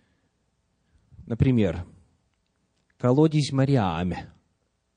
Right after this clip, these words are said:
Помните, что это такое? Это каменная глыба, которая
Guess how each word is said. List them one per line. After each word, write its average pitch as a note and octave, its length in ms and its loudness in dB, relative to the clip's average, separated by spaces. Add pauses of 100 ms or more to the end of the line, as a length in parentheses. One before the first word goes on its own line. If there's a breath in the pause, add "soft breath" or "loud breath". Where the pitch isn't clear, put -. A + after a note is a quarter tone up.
(1900)
Помните, E3 280 0
что G2+ 180 -4
это F2 140 -8
такое? E2 540 -14 (1120)
Это - 100 -6
каменная G#2+ 500 0
глыба, A#2 600 2 (1040)
которая A2+ 640 2